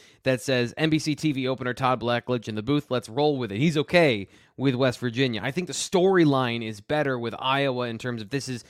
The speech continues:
a realistic rival for Penn State. Like, if we're talking about unrivaled and they don't have a regional rival, the way this has gone back and forth,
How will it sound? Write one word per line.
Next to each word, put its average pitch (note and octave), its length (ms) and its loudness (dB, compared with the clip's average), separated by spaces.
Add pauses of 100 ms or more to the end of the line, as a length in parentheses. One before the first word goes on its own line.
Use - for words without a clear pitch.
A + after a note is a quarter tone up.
(380)
a D#3+ 160 4
realistic D3+ 960 4
rival A#2+ 600 0
for A2 140 -10
Penn A2 220 -8
State. G#2+ 260 -6
Like, A2 140 -6
if A#2 60 -12
we're D3+ 100 -4
talking D3+ 320 0
about B2+ 320 -2
unrivaled A2+ 720 -2
and G#2+ 100 -12
they A2 60 -12
don't B2+ 180 -6
have A#2 140 -2
a A2+ 40 -8
regional G#2+ 360 -6
rival, G#2+ 280 -2 (440)
the C#3+ 160 -2
way F3+ 320 6
this E3+ 540 -2
has C3+ 180 -2
gone D3 180 0
back B2+ 240 -2
and A#2+ 140 -6
forth, D#3 480 -4